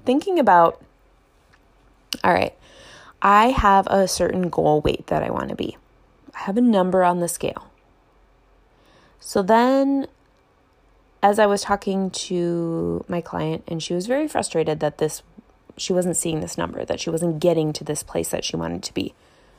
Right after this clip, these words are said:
I asked, "Okay, so were you ever at this weight before?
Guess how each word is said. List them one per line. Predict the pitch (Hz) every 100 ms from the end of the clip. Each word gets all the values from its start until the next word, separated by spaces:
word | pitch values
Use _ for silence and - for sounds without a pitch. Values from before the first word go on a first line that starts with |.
| _ _ _ _ _ _ _ _ -
I | 214 -
asked, | 185 202 214 214 - - _ _ _ -
"Okay, | 240 226 185
so | - 196
were | 185 185 208 214
you | 208 214 214
ever | - 180 185 -
at | 160
this | 180 175
weight | 151 -
before? | 175 - 139